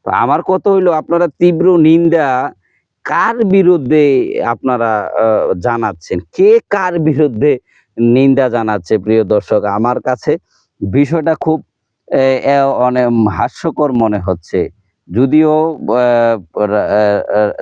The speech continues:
তাদের চক্রান্ত meticulous ডিজাইনের, কোনো চক্রান্তকে দুর্বলভাবে দেখছি না বা এটাকে নিচ্ছি না, এটা হাসির কোনো বিষয় না। তারপরও যে আপনার সেনাবাহিনী কার under-এ? সেনাবাহিনী কার? এখন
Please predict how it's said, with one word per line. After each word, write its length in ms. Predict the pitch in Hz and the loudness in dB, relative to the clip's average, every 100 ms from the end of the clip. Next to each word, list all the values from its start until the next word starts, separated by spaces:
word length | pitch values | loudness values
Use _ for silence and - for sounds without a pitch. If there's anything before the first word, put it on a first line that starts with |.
| - | -6
তাদের 280 | 117 110 131 | -4 -2 -2
চক্রান্ত 480 | - 139 - 156 147 | -4 -8 -2 -2 0
meticulous 680 | 151 131 123 143 156 147 135 | 0 0 0 -2 0 0 0
ডিজাইনের, 580 | 113 139 139 135 131 127 - _ _ - | -2 0 0 0 0 -2 -6 _ _ -6
কোনো 200 | 135 143 147 | -2 0 0
চক্রান্তকে 920 | 151 - 147 147 - 147 139 117 147 139 | -4 -2 -2 -2 -2 0 0 2 2 2
দুর্বলভাবে 880 | 113 135 139 135 135 127 127 135 131 | 2 2 2 2 0 0 0 0 0
দেখছি 420 | 113 120 - - 123 | 0 -4 -4 -2 0
না 140 | 127 127 110 104 | 2 0 -2 -2
বা 160 | 113 113 110 104 | 0 2 0 0
এটাকে 320 | 107 120 123 | -2 -2 0
নিচ্ছি 360 | 120 113 - 131 | 0 0 -2 0
না, 120 | 127 143 _ _ _ _ | 0 -2 _ _ _ _
এটা 240 | 117 98 127 117 | -6 -2 0 0
হাসির 380 | 110 107 131 117 | -2 0 -2 0
কোনো 200 | 127 123 | 0 0
বিষয় 260 | 110 104 113 | 0 -2 -2
না। 120 | 104 | -2
তারপরও 540 | 98 107 104 127 131 143 143 _ _ _ _ - | -2 -4 -2 -2 0 -2 -6 _ _ _ _ -10
যে 240 | 98 127 123 117 139 - - | -2 0 2 2 0 -2 -6
আপনার 320 | 135 - 165 | -4 -2 -4
সেনাবাহিনী 640 | - 151 143 160 170 170 | -2 -2 0 0 0 -2
কার 240 | 170 - 120 | -2 -2 -2
under-এ? 400 | 104 95 85 85 | -2 -2 -4 -6
সেনাবাহিনী 560 | - 120 143 156 170 165 | -6 -2 0 0 0 -2
কার? 340 | - 123 101 90 - | 0 0 0 -2 -4
এখন 340 | 120 - 175 | -6 -4 -4